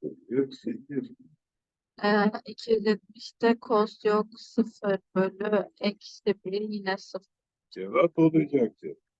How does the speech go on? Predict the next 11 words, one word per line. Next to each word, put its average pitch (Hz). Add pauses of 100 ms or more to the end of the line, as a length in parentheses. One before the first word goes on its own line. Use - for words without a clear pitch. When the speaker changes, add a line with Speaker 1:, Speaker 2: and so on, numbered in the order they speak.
Speaker 1:
Evet, 71 (100)
sıkıntı. 139 (960)
Ahmetciğim. 123 (3000)
Dikkat 123
edecek 101
olursan 117
taralı 143
bölgenin 143
alanını 120
veren 110
bağıntı. 104